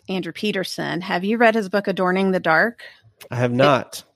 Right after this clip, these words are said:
Speaker 1: Okay. I think you would like it. It came out a few years ago, and I've been rereading it the past few days as I've been working on a writing project that, um, I'm wrapping up. And it really is the idea of making things.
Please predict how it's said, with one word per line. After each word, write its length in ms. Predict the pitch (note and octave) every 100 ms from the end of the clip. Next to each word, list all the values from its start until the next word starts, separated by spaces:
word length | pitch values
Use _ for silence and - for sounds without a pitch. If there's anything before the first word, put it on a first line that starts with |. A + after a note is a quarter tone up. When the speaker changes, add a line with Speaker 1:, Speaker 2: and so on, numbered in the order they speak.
| _ G#3
Speaker 1:
Okay. 600 | - D4+ C#4 F3+ C#3+ -
I 60 | F#3
think 200 | B3+ B3+
you 60 | A#3+
would 100 | G#3+
like 220 | G#3 F#3+
it. 80 | E3
It 80 |
came 200 | - A3
out 120 | A#3 B3
a 40 |
few 160 | A#3+ A#3
years 260 | G#3 G#3+
ago, 220 | A3+ A3
and 100 | G3+
I've 120 | F#3+ F#3
been 160 | F3+
rereading 1000 | F3 G#3+ C4 C#4 B3+ - F#3+ B3 A3+ F3+
it 460 | F3 G3 - - - _ - - -
the 60 |
past 240 | - F#3+ -
few 100 | G3+
days 220 | E3+ F3+
as 120 | F3+
I've 120 | F3
been 160 | F3 F3
working 320 | E3+ - E3+
on 200 | - F3
a 40 | E3
writing 300 | F3+ F#3 F#3
project 720 | - D#3+ E3 D#3+ F3 - -
that, 360 | - - - - - -
um, 300 | F#3 F3+ C3
I'm 180 | E3+ F3+
wrapping 340 | F3 D#3+ E3 E3
up. 200 | D#3+ - - - - -
And 160 | B3
it 160 | C4 -
really 380 | A3+ E4+ G4+ C#4+
is 180 | B3+ A#3+
the 160 | G#3
idea 240 | F#3 F#3+ F3
of 100 | F3
making 520 | E3 E3 - - -
things. 560 | - - - G#3+ -